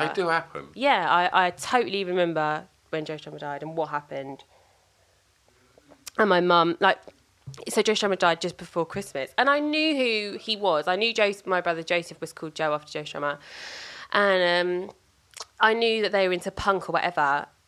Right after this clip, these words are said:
Speaker 2: Uh, but I didn't know, and I knew they had a film with, that somebody was sick in it because my mum and dad were watching the film and somebody was sick, and I was like, "Oh, I can't watch this." I'm on. But, and then we were going out,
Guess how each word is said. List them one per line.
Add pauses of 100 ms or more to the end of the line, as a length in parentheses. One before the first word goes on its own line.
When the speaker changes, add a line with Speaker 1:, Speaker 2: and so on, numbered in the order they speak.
(320)
Speaker 2:
Uh,
but
I
didn't
know,
and
I
knew
they
had
a
film (180)
with,
that
somebody
was
sick
in
it
because
my
mum
and
dad
were
watching
the
film
and
somebody
was
sick,
and
I
was
like,
"Oh,
I
can't
watch
this."
I'm
on. (500)
But, (160)
and
then (180)
we
were
going
out,